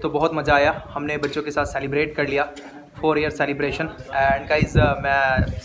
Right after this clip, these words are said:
seven eight, uh, मंथ से last videos नहीं डाल रहा हूँ, तो मैं मानता हूँ वो मेरी जो है ना, मेरी तरफ से कमी है। मैं कोशिश करूँगा बहुत सारी videos लाने का। And, अ, भाई ने हमें cake कटवा दिया, मैं सोचा नहीं था कि इस बारी मैं cake bake काटूँगा।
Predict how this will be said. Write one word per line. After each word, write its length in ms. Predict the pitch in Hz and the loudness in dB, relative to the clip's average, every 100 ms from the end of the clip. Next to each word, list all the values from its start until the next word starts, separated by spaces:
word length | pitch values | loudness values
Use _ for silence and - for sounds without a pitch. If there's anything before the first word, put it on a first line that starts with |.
| - | -2
seven 240 | 151 147 | -2 -2
eight, 320 | 147 143 - | -4 -4 0
uh, 240 | 143 135 127 | 2 2 0
मंथ 300 | 131 139 143 | -4 -6 -4
से 140 | 156 | -2
last 300 | 139 131 135 - - - - | 2 2 0 -8 -20 -16 -8
videos 320 | 156 151 156 151 | -2 2 0 0
नहीं 180 | 151 | 0
डाल 160 | 156 135 | 4 4
रहा 100 | 135 | 2
हूँ, 100 | 160 | -4
तो 540 | - - - 135 135 | -4 -4 -2 -2 0
मैं 160 | 135 151 | 0 2
मानता 360 | 156 147 147 175 | 4 2 2 -2
हूँ 100 | 151 | 0
वो 100 | 151 | -2
मेरी 380 | 143 139 143 | -2 -2 -4
जो 120 | 139 135 | -4 -2
है 100 | 135 | 0
ना, 180 | 143 - | -2 -4
मेरी 120 | 147 143 | -6 -4
तरफ 220 | 147 135 | -2 -4
से 120 | 147 | -4
कमी 260 | 143 143 147 | -4 -4 -4
है। 160 | 151 - - - 151 | -6 -10 -14 -8 -2
मैं 60 | |
कोशिश 240 | 160 160 - | 0 2 2
करूँगा 300 | 160 156 156 | 2 2 2
बहुत 240 | 139 139 | 2 2
सारी 160 | 151 139 | 0 -2
videos 320 | 139 139 143 | -2 -2 -2
लाने 200 | 127 135 | -2 -2
का। 260 | 156 160 | -4 -4
And, 540 | - - 135 135 139 139 | -8 -2 0 0 0 -2
अ, 100 | 139 - - - 135 | -4 -4 -4 -6 -2
भाई 180 | 139 | -2
ने 140 | 143 147 | -2 -4
हमें 560 | 143 147 143 - - | -4 -4 -4 -6 -10
cake 280 | - 160 165 | -6 -4 0
कटवा 260 | 165 160 156 | 0 4 4
दिया, 280 | - 156 - - - | 4 2 0 -4 -2
मैं 80 | 156 | 0
सोचा 260 | 156 151 | 0 -2
नहीं 140 | 156 147 | 0 0
था 80 | 147 | -2
कि 140 | 147 | -4
इस 100 | 139 | -4
बारी 200 | 143 147 | -4 -2
मैं 160 | 147 143 | -2 -2
cake 240 | 143 135 | -4 -2
bake 200 | 147 147 | -4 -2
काटूँगा। 400 | 131 127 135 | -4 -2 -4